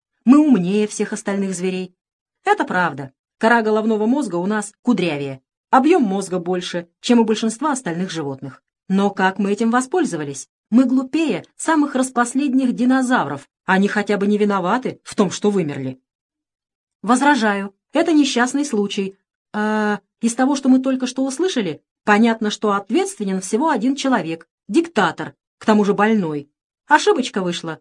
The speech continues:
по его вине. Надо ли резать все стадо из-за одной бешеной коровы?" Рауль говорит тоном прокурора. "В таком случае я ставлю под сомнение систему,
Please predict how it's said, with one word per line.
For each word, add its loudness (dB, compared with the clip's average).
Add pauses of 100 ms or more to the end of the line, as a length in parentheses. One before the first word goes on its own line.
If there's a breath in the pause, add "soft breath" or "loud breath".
(120)
по 0
его 4
вине. -4 (180)
Надо 2
ли -2
резать 0
все -2
стадо -2
из-за 0
одной 0
бешеной 0
коровы?" -2 (760)
Рауль 0 (100)
говорит -4
тоном -2
прокурора. -8 (300)
"В -14
таком 2
случае -2
я 2
ставлю -2
под -6
сомнение 0
систему, -2